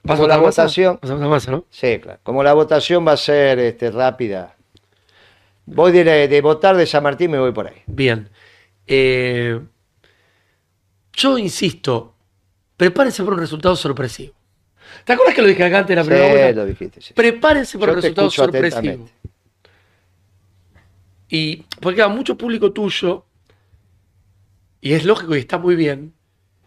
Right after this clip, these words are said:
Speaker 1: tampoco apoya a Massa. Yo leo los comentarios.
Speaker 2: Ah, claro.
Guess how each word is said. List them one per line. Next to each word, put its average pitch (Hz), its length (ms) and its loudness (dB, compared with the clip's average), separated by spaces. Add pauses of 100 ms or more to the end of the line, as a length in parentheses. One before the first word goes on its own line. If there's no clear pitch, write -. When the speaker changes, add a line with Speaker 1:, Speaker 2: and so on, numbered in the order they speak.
(380)
Speaker 1:
tampoco 202 360 -2
apoya 123 260 -4
a 117 40 -6
Massa. 117 260 -10
Yo - 140 -6
leo 156 160 2
los 139 120 0
comentarios. 139 520 0
Speaker 2:
Ah, 139 320 2
claro. 95 360 -12